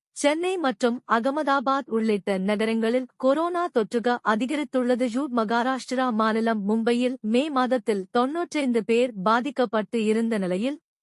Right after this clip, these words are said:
தற்பொழுது பதினாறு பேருக்கு கொரோனா தொற்று உறுதி செய்யப்பட்டுள்ளதாக மகாராஷ்டிரா சுகாதாரத்துறை தெரிவித்துள்ளது. யூ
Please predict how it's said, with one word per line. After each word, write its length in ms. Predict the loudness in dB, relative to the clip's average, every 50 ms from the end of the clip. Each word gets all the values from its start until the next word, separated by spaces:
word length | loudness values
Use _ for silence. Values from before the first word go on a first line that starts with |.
| _ _
தற்பொழுது 720 | 0 2 2 2 2 0 0 2 2 0 0 0 -2 0
பதினாறு 520 | 2 2 2 2 2 0 0 0 0 -2 0
பேருக்கு 580 | 2 2 2 4 2 0 -2 -2 -2 -2 -2 -2
கொரோனா 480 | 0 2 2 2 2 0 -2 -2 -2 -4
தொற்று 480 | 0 0 0 0 0 -4 -6 -6 -6 -4
உறுதி 340 | -2 0 0 0 0 -2 -2 -2
செய்யப்பட்டுள்ளதாக 1080 | -2 -2 0 0 -2 -2 -2 -4 -2 -2 -2 0 0 0 0 0 0 0 -2 -2 -2 -2 -2 0
மகாராஷ்டிரா 800 | 0 0 0 0 -2 0 0 -2 -4 -4 -4 -4 -2 -2 -2 -2 -4 -4 -4
சுகாதாரத்துறை 800 | -2 0 0 0 0 0 -2 -2 -2 -4 0 0 2 2 2 0 2 0
தெரிவித்துள்ளது. 720 | 0 2 2 0 -2 0 0 -2 0 0 0 2 2 2 2
யூ 180 | 0 -2 -4